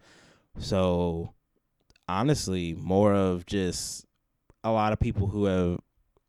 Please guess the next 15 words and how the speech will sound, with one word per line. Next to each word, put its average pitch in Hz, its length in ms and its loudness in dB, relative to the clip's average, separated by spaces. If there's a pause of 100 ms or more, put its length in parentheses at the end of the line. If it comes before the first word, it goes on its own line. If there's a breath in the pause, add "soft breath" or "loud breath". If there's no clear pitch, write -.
(180)
challenged 101 440 -4
me 95 120 -4
creatively. 101 800 -4 (560 soft breath)
Um, 92 420 -2
a 92 60 -4
lot 101 180 0
of 101 60 0
my 90 140 0
friends, 90 600 -4 (120)
well, 90 240 -2
my, 98 180 -4
uh, 87 380 -4
best 101 260 -4
friend 90 240 -4
Nate, 95 320 -4